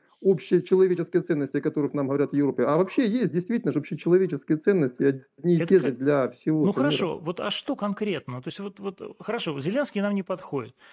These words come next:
Speaker 2: нам не подходит Порошенко, нам тем более не подходит, там, я не знаю, э, Яценюк, нам не подходит, там,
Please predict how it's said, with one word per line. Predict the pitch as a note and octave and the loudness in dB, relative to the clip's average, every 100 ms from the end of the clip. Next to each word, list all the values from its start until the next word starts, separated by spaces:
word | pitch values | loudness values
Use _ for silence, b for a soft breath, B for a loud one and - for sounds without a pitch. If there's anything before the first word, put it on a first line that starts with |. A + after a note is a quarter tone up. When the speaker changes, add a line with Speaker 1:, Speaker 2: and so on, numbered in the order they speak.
| b - | b -4
Speaker 2:
нам | G3+ | -4
не | B3+ A3 | -2 -4
подходит | G#3 - G#3 G#3 | -6 -2 -4 -4
Порошенко, | F#3 F#3 - C#3+ A2+ - - b b b | -6 -6 -6 -8 -8 -14 -20 b b b
нам | D#3 G#3 A#3 | -6 -4 -4
тем | G#3 G3+ | -2 -2
более | G#3+ G3 | -2 -4
не | F3+ | -6
подходит, | E3+ - G#3+ G3+ | -8 -6 -4 -2
там, | E3+ | -2
я | E3 | -4
не | |
знаю, | D#3 E3 D3 C#3 C#3 - | -4 -4 -4 -6 -8 -10
э, | D3 C#3+ C#3+ C#3+ C#3+ C#3+ C#3+ D3+ | -6 -4 -4 -4 -6 -6 -8 -10
Яценюк, | - E3 E3 - F3+ F#3+ B3 A#3+ G#3 - | -16 -10 -10 -6 -2 0 0 -2 -6 -8
нам | E3+ | -8
не | E3+ | -8
подходит, | D#3+ E3 - E3+ D3 - | -8 -10 -8 -8 -8 -8
там, | C#3+ C3 B2+ B2+ | -12 -14 -18 -20